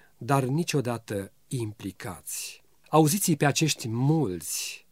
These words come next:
Osana fiului David, îl slăvesc pe Domnul Iisus Hristos într-o zi, pentru ca în aceeași săptămână, spre sfârșitul ei, să strige: „Răstignește-l, răstignește-l!”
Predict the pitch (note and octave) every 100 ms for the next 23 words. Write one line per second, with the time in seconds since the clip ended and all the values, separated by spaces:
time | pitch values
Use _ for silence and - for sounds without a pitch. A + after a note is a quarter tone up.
0 | _ - - F#3 F3 - A3+ G#3+ G3+ E3
1 | D#3+ D3+ - F#3+ D#3+ C#3 D3 D#3 D#3+ B2
2 | A2+ G2+ - - - - - - _ _
3 | _ _ - D#3 D3+ C#3+ - - D#3+ F3
4 | E3 - C#3+ C3 C#3+ C3+ A#2 C3+ B2 A#2
5 | - B2+ A#2+ A#2 A2+ G#2 C#3 C#3+ - -
6 | - _ _ - B2+ B2 C3+ B2+ A#2+ -
7 | F#3+ F3+ - D#3 D#3 C3 B2 A#2 - A#2+
8 | - A#2+ - B2+ A#2 G#2+ G#2+ A#2+ A2 -
9 | - - - _ - - - - - -
10 | A2+ - - A2+ A2+ G2 - G2 F2+ -
11 | _ - D#3 F3 - - D3+ C#3+ C3 D3
12 | D3+ - - - G2+ G#2 A2 A#2 C3+ -
13 | - A#2+ G#2+ G#2+ B2+ A#2+ - - E2+ -
14 | -